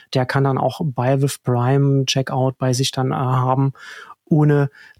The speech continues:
dass er dann auch auf F B A setzen muss und dann die ganzen Gebühren und so weiter hat. Und irgendwann soll dann Buy with Prime dann sogar auch, auch Händlern offen stehen, die gar nicht auf Amazon stattfinden. Also das ist dann der, der letzte Schritt dann für Buy with Prime, der jetzt angekündigt ist, also mal, mal schauen, wo das dann noch hingehen soll.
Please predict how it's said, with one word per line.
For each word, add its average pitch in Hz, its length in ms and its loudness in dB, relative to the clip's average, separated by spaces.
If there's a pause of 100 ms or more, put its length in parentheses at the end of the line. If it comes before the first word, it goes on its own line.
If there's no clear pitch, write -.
dass - 200 -2
er 131 260 0
dann 120 220 0
auch - 220 -6
auf - 220 -4
F - 200 -6
B - 140 -4
A 123 120 2
setzen 120 300 -2
muss 117 160 -2
und 135 60 -2
dann 113 120 -2
die 117 80 -2
ganzen 113 240 -6
Gebühren 113 280 -4
und 127 100 -6
so - 100 -6
weiter 123 240 -8
hat. 131 160 -10 (320)
Und 147 140 0
irgendwann 151 380 4
soll 135 120 4
dann 135 140 2
Buy 123 160 2
with 127 120 -2
Prime 123 200 0
dann 120 160 2
sogar 120 360 -2
auch, - 240 -6 (180)
auch - 200 -2
Händlern 160 280 2
offen - 200 -2
stehen, 131 240 0
die 120 100 0
gar 123 160 -4
nicht 127 120 -2
auf 127 140 -10
Amazon 131 360 -2
stattfinden. - 580 -6
Also 120 160 -2
das 117 120 0
ist - 100 -2
dann 127 220 -4 (760)
der, 117 120 0 (120)
der 127 300 2
letzte 156 280 0
Schritt - 240 -4
dann 147 140 2
für 139 120 -2
Buy 131 180 -2
with 131 140 -6
Prime, 160 300 0
der 139 120 -2
jetzt 127 200 -2
angekündigt 135 520 0
ist, 214 160 -2
also 135 180 -4
mal, 131 300 -2
mal 131 180 0
schauen, 139 320 0
wo 135 60 0
das 131 120 -2
dann 127 120 -4
noch 113 100 -6
hingehen 180 340 2
soll. 202 220 0